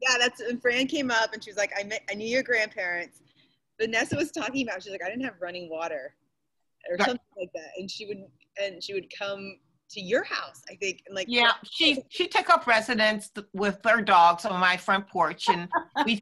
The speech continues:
Speaker 2: fed the dogs, and we made coffee, and we made tea, and we talked.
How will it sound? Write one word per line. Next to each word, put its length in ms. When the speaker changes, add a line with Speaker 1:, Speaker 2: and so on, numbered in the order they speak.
Speaker 2:
fed 180
the 80
dogs, 520
and 80
we 160
made 260
coffee, 640
and 160
we 140
made 360
tea, 640
and 420
we 120
talked. 500